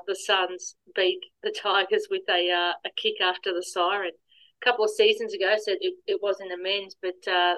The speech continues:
the Suns, um, kicked a goal after the siren to beat the Tigers. So, unfortunately for the Tigers, it's a,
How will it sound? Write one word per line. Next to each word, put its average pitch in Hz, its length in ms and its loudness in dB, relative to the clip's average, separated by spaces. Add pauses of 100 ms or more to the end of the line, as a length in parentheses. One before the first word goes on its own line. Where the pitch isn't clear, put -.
the 190 60 -6
Suns, 202 560 -6 (640)
um, 180 420 -4 (140)
kicked - 240 -12
a - 40 -6
goal 185 360 0
after 175 200 -2
the 175 60 -6
siren 170 400 -6
to 175 160 -8
beat 175 200 -4
the - 140 -20
Tigers. 170 520 -4
So, 175 220 -2 (100)
unfortunately 220 560 0
for 185 60 -4
the 180 200 -2
Tigers, 180 420 -4
it's - 200 -14
a, 170 180 -4